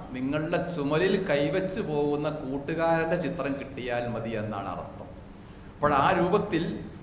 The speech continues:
നമ്മളുടെ ഈമാൻ വഴിപിഴച്ച് പോവാതിരിക്കാൻ,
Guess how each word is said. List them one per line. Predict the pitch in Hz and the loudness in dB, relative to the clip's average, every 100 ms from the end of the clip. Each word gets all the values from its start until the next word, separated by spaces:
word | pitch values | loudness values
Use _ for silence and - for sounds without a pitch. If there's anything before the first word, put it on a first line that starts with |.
| - | -6
നമ്മളുടെ | 131 147 165 175 | -2 2 4 4
ഈമാൻ | 147 156 175 190 208 208 233 - | 2 0 0 4 4 4 4 2
വഴിപിഴച്ച് | 147 151 196 175 170 160 165 | 4 4 4 4 4 2 0
പോവാതിരിക്കാൻ, | 151 135 127 123 120 107 - - 101 90 - - | 2 2 6 6 6 2 -2 0 0 0 -4 -10